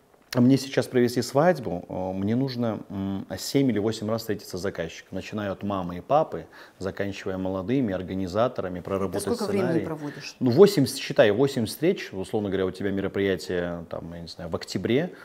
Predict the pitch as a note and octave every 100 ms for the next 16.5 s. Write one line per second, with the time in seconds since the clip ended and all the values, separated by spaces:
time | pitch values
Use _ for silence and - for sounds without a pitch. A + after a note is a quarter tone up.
0 | - - G#2 G2+ - F#2+ F#2 G2+ F#2 -
1 | F2+ F#2+ D#3+ E3 G2 F#2 F2 - B2+ -
2 | - G2+ G2+ G#2 G2+ A#2 G#2 F#2 F2 F#2+
3 | - - F2 E2 - - - - - -
4 | - A#2 B2 A#2+ B2 C3 B2+ C3+ C#3+ E3
5 | C#3 - F#2 E2+ F2 E2+ E2+ E2+ E2+ F2
6 | C3 A3 - G#2+ E2+ E2+ F#2 F2 E2+ -
7 | D#3+ - F#2 E2+ - G2 A#2 G2 E2 -
8 | - E2 F2 F2 F2+ F2+ - - F#2 D#2+
9 | - E2 - _ _ _ - _ - C#3+
10 | F2 B2 E3 - D#2+ - G3+ F#3+ G3+ A3
11 | A#3+ A3+ A3+ A#3+ G#3+ G#3+ A3 G#3 A3 G#3
12 | G3 - - _ G3 G3 A3 A3 - A3+
13 | A3+ A3 - - G#3+ D4 D4 C4 A#3+ F3+
14 | F#2+ G2+ G#2 A2 G#2+ A2 A#2 A2+ G#2+ A#2
15 | A#2 A2+ C3+ B2 A#2 B3 - A#3+ B3 A#3+
16 | C#4 B3+ E3+ D3+